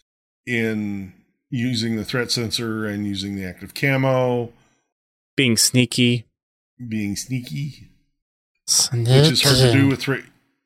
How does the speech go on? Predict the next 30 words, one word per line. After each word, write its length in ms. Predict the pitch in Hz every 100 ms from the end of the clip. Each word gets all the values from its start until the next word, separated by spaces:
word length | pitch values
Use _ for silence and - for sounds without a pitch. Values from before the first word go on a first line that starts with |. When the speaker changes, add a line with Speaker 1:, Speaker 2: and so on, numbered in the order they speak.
| -
Speaker 1:
with 180 | 143 120
a, 140 | 127
wh-, 280 | 123 170 -
which 200 | 143 147 139
is 160 | 120
hard 240 | - 139 117
to 60 |
do 240 | 104 127 120
with 160 | 110
threat 240 | - 131 110
sen-, 140 | 117 -
s-, 320 | 104 - - - - -
sensors 400 | - 110 101 101 - - - - - - - -
popping 300 | - 120 120
off 180 | 104 101
everywhere. 460 | 107 101 98 98 104 - - - - - - -
Uh, 280 | - 156 147
a 80 | 160
lot 220 | 165 220
of 100 | 220
it 80 | 208
has 320 | 180 170 165
to 100 | - 160
do 260 | 147 151
with 340 | 147 135 123 -
how 600 | - 143 143 135 131 117
quickly 640 | - 160 - 156 147 143
the 200 | 143 120 120
abilities 460 | 131 127 127 110
regenerate. 600 | 113 107 113 110 135 185